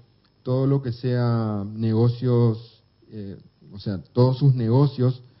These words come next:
lo queremos transformar en negocios inclusivos, eh, en los cuales proveemos, además de lo que es el servicio financiero, otros servicios no financieros, como es la, en este caso el, el banco provee la educación financiera,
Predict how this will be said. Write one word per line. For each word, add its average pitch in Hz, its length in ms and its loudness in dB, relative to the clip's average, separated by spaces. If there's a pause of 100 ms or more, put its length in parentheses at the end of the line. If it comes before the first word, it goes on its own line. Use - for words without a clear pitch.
(220)
lo 113 180 -4
queremos 117 600 0 (420)
transformar 110 540 -2
en 127 120 0
negocios 117 380 0
inclusivos, 123 720 0 (800)
eh, 113 400 0
en 120 160 2
los 110 140 2
cuales 131 360 2
proveemos, 127 760 2
además 117 640 -2
de 117 100 -8
lo 110 140 -4
que 107 100 -6
es 113 60 0
el 120 100 0
servicio 117 380 -4
financiero, 139 640 -2
otros 131 320 0
servicios 120 480 -2
no 110 160 -2
financieros, 113 520 0
como 107 260 -4
es 104 80 -2
la, 104 240 -4 (400)
en 107 80 0
este 123 180 2
caso 120 280 -2
el, 104 160 -6 (100)
el 101 140 -10 (160)
banco 113 440 -4
provee 107 380 2
la 110 140 2
educación 117 520 2
financiera, 110 560 -6